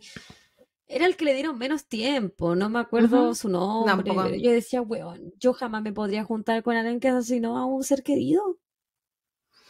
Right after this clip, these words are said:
Speaker 2: Es cuático. Yo me acuerdo
Speaker 1: Con la alevosía que lo
Speaker 2: Sí.
Speaker 1: asesinaron a Daniel.
Speaker 2: Es que siempre hay una reacción muy diferente en las personas. Recuerdo
Speaker 1: Lo que
Speaker 2: hace
Speaker 1: te dé más paz al final, po.
Speaker 2: Sí, también de repente hay gente que,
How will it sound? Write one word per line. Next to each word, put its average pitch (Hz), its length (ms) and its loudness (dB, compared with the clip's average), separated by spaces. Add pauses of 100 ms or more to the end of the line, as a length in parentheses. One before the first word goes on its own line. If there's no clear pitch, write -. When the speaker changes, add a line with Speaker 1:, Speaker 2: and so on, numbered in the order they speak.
(200)
Speaker 2:
Es - 160 -10
cuático. 190 720 -2
Yo 226 140 -4
me 294 60 2
acuerdo 294 420 0
Speaker 1:
Con 226 200 0
la 208 80 2
alevosía 190 600 0
que 302 160 -4
lo 302 80 -2
Speaker 2:
Sí. 311 80 4
Speaker 1:
asesinaron 302 500 -2
a 330 80 -2
Daniel. 349 420 -2
Speaker 2:
Es 240 100 -10
que 269 80 -4
siempre 339 380 -2
hay 311 220 0
una 302 280 0
reacción 285 560 -4
muy 285 160 -8
diferente 285 600 -4
en 277 60 0
las 285 120 -2
personas. 254 680 -4
Recuerdo 247 360 -2
Speaker 1:
Lo 233 100 2
que 247 80 2
Speaker 2:
hace - 40 2
Speaker 1:
te 220 140 -2
dé 220 140 0
más 247 140 0 (120)
paz 202 340 0
al 269 120 0
final, 262 380 0
po. - 120 -4
Speaker 2:
Sí, 302 240 -2
también 294 320 -2
de 302 80 0
repente 277 640 -4 (1200)
hay 240 60 -4
gente 277 500 -2
que, 262 1000 2